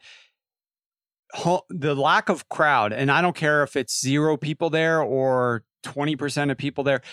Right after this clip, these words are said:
it's not gonna come close to being what it was. And it doesn't, I don't think it affects the quarterbacks one way or another. They are going to be able to communicate better at the line of scrimmage.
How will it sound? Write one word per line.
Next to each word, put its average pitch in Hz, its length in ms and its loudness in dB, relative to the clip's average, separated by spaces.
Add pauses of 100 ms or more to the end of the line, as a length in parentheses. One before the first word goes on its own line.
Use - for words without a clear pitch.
(140)
it's 156 200 -4
not 175 300 0
gonna 160 160 -2
come 147 240 -2
close 143 380 -2
to 131 100 -6
being 135 280 0
what 123 180 0
it 117 100 -2
was. 123 400 0 (320)
And 139 500 2 (560)
it 165 120 -6
doesn't, 160 340 2
I 139 140 2
don't 147 120 0
think 151 140 0
it 143 60 4
affects 135 320 -2
the 143 80 -6
quarterbacks 131 560 -2
one 139 200 0
way 135 140 0
or 123 120 2
another. 123 420 0 (260)
They 143 220 2
are 185 100 2
going 160 300 0
to 151 100 -6
be 135 280 -2
able 139 200 0
to 135 220 -4
communicate 131 720 -2
better 127 260 0
at 127 220 -2
the 131 80 -2
line 131 240 0
of 117 80 -2
scrimmage. 123 520 -2